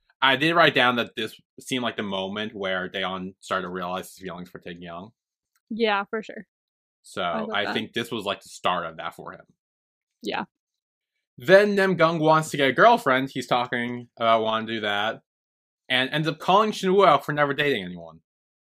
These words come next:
Speaker 2: Now we've revealed a secret. <laughs>
Speaker 1: Yep. Um, I also put in parentheses, "Sorry, son." He gets that from me, clearly.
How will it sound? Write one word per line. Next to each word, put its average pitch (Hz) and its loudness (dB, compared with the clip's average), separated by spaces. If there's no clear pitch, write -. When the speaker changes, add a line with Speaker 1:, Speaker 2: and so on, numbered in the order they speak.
Speaker 2:
Now 240 8
we've 240 8
revealed 262 10
a 311 8
secret. 285 12
<laughs> 247 8
Speaker 1:
Yep. 117 0
Um, 120 0
I 131 4
also 135 2
put 139 -4
in 127 -4
parentheses, 120 -6
"Sorry, 110 0
son." 104 -8
He 101 -14
gets 98 -8
that 98 -6
from 101 -12
me, 101 -10
clearly. 95 -10